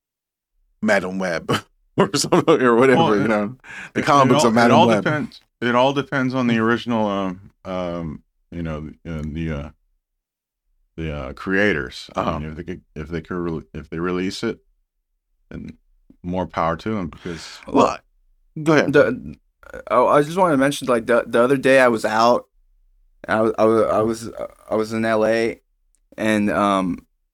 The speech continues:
Speaker 3: uh, like, I wanted to watch a movie, and, you know, don't, don't, it was eleven o'clock, eleven o'clock at night, eleven P M. So the only thing that, that was playing,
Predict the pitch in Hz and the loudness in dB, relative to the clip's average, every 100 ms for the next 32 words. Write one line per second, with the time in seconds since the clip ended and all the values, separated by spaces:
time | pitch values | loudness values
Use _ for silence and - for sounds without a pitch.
0 | _ _ - _ _ _ _ _ _ _ | _ _ -20 _ _ _ _ _ _ _
1 | _ - 95 87 - - - _ - 107 | _ -4 -2 -2 -6 -14 -20 _ -2 0
2 | 101 113 120 127 120 117 117 113 127 135 | 2 4 4 4 4 2 2 2 2 2
3 | 117 104 - - 95 107 101 107 110 107 | 0 0 -6 -6 -4 -2 -2 -2 0 0
4 | 107 104 80 107 107 71 113 120 123 117 | 2 0 0 0 0 2 2 2 2 4
5 | 123 120 104 104 92 - _ 101 101 104 | 4 2 2 0 0 -8 _ 0 0 0
6 | 101 101 101 98 98 - 104 101 98 - | 0 0 -2 -4 -4 -4 -4 -2 -4 -8
7 | _ _ _ - 90 101 107 107 104 101 | _ _ _ -6 -2 -2 -2 -4 -2 -2
8 | 95 110 107 113 120 117 117 110 104 98 | 0 2 4 4 2 2 -2 2 0 -2
9 | - 110 107 - 123 127 131 107 101 | -2 0 0 -2 0 2 2 0 -4